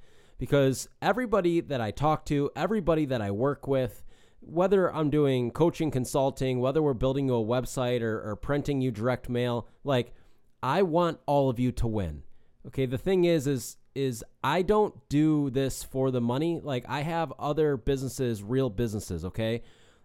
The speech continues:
I do this because I want to give back to those who are going after a dream. And so I want you to know that this message today is coming from that place, okay? It's not,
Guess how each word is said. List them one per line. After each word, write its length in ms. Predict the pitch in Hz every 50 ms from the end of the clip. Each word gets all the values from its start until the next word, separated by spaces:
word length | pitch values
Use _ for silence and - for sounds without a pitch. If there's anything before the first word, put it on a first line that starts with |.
| - -
I 100 | - 147
do 180 | 143 147 208 220
this 180 | 220 214 -
because 500 | - 185 - - 175 165 160 156 143 - - - -
I 140 | 127 135 151
want 300 | 156 165 180 180 - -
to 80 | 170
give 240 | 127 117 156 156 123
back 320 | - 147 143 147 147 -
to 100 | - 160
those 540 | 135 117 131 139 147 165 175 180 175 - - - -
who 160 | 151 156 143
are 140 | 127 147 135
going 360 | 107 143 151 165 170 156 143
after 380 | 135 135 139 - - 139 127 113
a 80 | 107
dream. 460 | 90 98 113 139 170 196 226 240 233 - - - - _ _ _ _ - -
And 400 | - 147 151 151 147 143 131 104 - -
so 300 | - - 185 175 - - -
I 80 | 156
want 220 | 180 202 226 - -
you 80 | 202
to 100 | 185 180
know 220 | 160 156 151 151 143
that 220 | 139 127 110 110
this 200 | 143 156 - -
message 520 | 151 147 147 151 - - 165 127 - - -
today 340 | 151 135 135 139 135 131
is 120 | 127 117 -
coming 300 | - - 143 143 139 131
from 220 | - - 131 120
that 180 | 120 113 - -
place, 420 | - - 110 92 78 76 - -
okay? 300 | 120 107 - 117 120 120
It's 140 | 120 117 -
not, 280 | 156 170 185 175 -